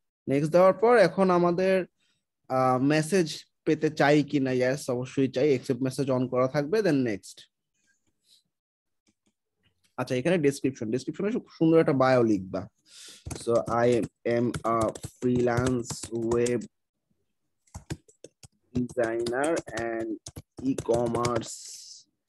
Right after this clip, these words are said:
expert। If you want to hire me, email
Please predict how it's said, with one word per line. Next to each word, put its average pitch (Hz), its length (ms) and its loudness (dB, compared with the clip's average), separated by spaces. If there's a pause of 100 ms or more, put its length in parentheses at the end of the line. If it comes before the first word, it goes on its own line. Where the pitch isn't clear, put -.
(840)
expert। 107 680 -4 (1400)
If - 120 -20 (100)
you 131 180 2 (1800)
want 113 260 -6 (180)
to 147 60 2 (3500)
hire 117 360 0 (120)
me, 160 100 4 (1800)
email 123 400 0